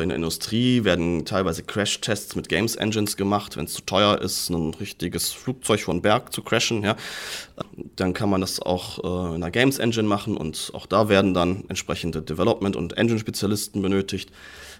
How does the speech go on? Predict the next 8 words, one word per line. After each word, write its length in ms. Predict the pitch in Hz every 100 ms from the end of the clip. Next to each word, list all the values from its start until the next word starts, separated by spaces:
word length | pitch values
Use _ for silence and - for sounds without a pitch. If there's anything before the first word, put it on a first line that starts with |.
| -
In 120 | 90
der 120 | 87
Werbung, 640 | 87 104 127 117 117 113 117
ähm, 500 | 95 98 101 101 101 101 -
werden 600 | 87 98 95 90 90 85 - - - - - -
durchaus, 540 | - 104 101 90 - -
ge-, 180 | - 73
können 280 | 98 95